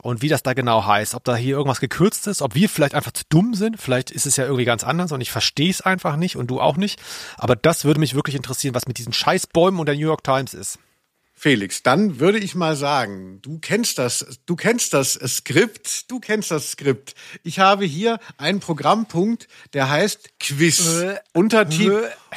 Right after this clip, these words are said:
Speaker 2: Untertitel, Felix, dein nächstes Desaster.
Speaker 1: Mhm.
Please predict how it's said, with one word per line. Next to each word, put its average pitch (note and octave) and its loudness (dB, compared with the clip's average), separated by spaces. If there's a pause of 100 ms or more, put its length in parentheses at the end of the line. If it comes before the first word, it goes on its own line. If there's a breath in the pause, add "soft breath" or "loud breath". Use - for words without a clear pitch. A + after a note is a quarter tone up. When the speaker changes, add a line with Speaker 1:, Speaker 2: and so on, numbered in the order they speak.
Speaker 2:
Untertitel, F3 2
Felix, D#3+ -2 (220 soft breath)
dein C#3 0
nächstes F3 0
Desaster. B2 0
Speaker 1:
Mhm. E3 -8